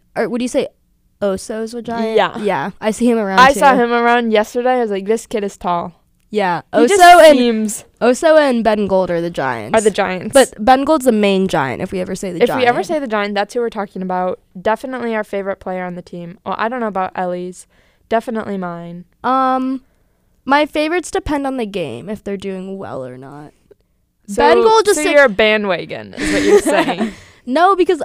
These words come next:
Speaker 2: I also discovered, wait, this was funny. At the student game, I thought L-, Justin Lewis was still on the team.
Speaker 1: Yeah,
Speaker 2: And
Speaker 1: she's
Speaker 2: so I was
Speaker 1: trying
Speaker 2: like,
Speaker 1: to
Speaker 2: "Look at
Speaker 1: tell
Speaker 2: Lewis
Speaker 1: me
Speaker 2: go." And
Speaker 1: She's like, "Look at Lewis go." I'm like,
Speaker 2: <laughs>
Speaker 1: "Who
Speaker 2: 'Cause
Speaker 1: are
Speaker 2: Lewis
Speaker 1: you
Speaker 2: was,
Speaker 1: talking
Speaker 2: he was
Speaker 1: about?"
Speaker 2: big last year.
Speaker 1: Yeah, and then he left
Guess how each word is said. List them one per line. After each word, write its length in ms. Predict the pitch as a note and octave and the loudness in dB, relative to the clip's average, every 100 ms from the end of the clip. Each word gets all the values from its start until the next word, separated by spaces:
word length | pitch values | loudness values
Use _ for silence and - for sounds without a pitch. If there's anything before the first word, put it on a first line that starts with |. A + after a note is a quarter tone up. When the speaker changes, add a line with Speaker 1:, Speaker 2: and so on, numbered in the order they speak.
| - | -2
Speaker 2:
I 120 | C4+ | 0
also 360 | C#4+ D4+ F#4+ F4+ | 2 0 -2 -6
discovered, 520 | E4+ - C4+ C#4+ C4+ | -6 -4 -4 -4 2
wait, 200 | B3 A#3+ | 6 6
this 140 | B3 | 4
was 140 | D4 - | -2 -2
funny. 380 | G#3 G3 F3+ - - | -4 -4 -6 -14 -6
At 180 | B3+ B3+ | -6 -4
the 120 | B3 | -6
student 420 | - A3+ C4 C4 | -6 -8 -6 -8
game, 260 | D4+ E4 D4 | -8 -8 -6
I 140 | A3+ | -6
thought 220 | A3+ A#3 B2+ | -4 -6 -6
L-, 180 | - - | -12 -12
Justin 560 | G3+ G3+ - A#3 G#3+ F#3 | -10 -10 -8 -8 -8 -8
Lewis 380 | F3 F#3+ A#3 - | -10 -10 -10 -14
was 80 | - | -14
still 200 | B3+ A#3+ | -10 -10
on 140 | A#3+ | -10
the 60 | B3 | -12
team. 380 | C#4 C4 C4+ B3+ _ _ _ _ _ G#3+ | -12 -10 -10 -12 _ _ _ _ _ -6
Speaker 1:
Yeah, 280 | A#3 A3+ - | 0 0 2
Speaker 2:
And 120 | E4 F4+ | 2 2
Speaker 1:
she's 120 | E4+ | 2
Speaker 2:
so 20 | D4+ | 2
I 80 | |
was 80 | G4+ | 4
Speaker 1:
trying 20 | |
Speaker 2:
like, 100 | A4 E4+ | 4 4
Speaker 1:
to 40 | |
Speaker 2:
"Look 160 | G#4 A4 | 4 4
at 80 | |
Speaker 1:
tell 100 | F4+ | 6
Speaker 2:
Lewis 260 | G#4+ G#4+ G#4 | 8 10 8
Speaker 1:
me 40 | D4 | 2
Speaker 2:
go." 440 | D#4+ C#4+ C4 A3+ - _ | -4 0 0 0 -2 _
And 140 | D#4 D4+ | 0 0
Speaker 1:
She's 140 | A#3+ C4 | -2 -6
like, 200 | A#3+ - | -8 -12
"Look 220 | A3+ D4 | 0 0
at 180 | D#4 F4+ | 2 -4
Lewis 340 | C4 D#4 C#4 A#3 | -8 -8 -8 -6
go." 280 | A#3+ C4+ | -4 -2
I'm 160 | G#3 G#3+ | -4 -6
like, 240 | A3 G#3 C4 - | -8 -12 -16 -20
Speaker 2:
<laughs> 180 | _ _ | _ _
Speaker 1:
"Who 220 | C#4+ E4+ | -8 -6
Speaker 2:
'Cause 140 | F#4 D#4 | -4 0
Speaker 1:
are 80 | |
Speaker 2:
Lewis 380 | E4 F#4 G#4 G4+ | 2 4 4 4
Speaker 1:
you 40 | G4+ | 0
Speaker 2:
was, 60 | F4 | 2
Speaker 1:
talking 300 | A#3 C#4 C#4 | 0 0 -2
Speaker 2:
he 80 | |
was 160 | - G#3 | 0 0
Speaker 1:
about?" 220 | G3+ F#4 | 0 0
Speaker 2:
big 100 | - | 0
last 480 | F4+ F4 G4 G4 - | 0 0 -2 -6 -8
year. 640 | D4 C4+ A#3 G3 F#3+ G3 - | -6 -4 -4 -6 -8 -10 -8
Speaker 1:
Yeah, 220 | C#4+ D#4+ | -4 -4
and 120 | C4 A#3+ | -4 -4
then 140 | A#3+ | -4
he 120 | A#3 | -6
left 540 | A#3 A3+ A3+ A3+ - | -4 -2 0 -2 -6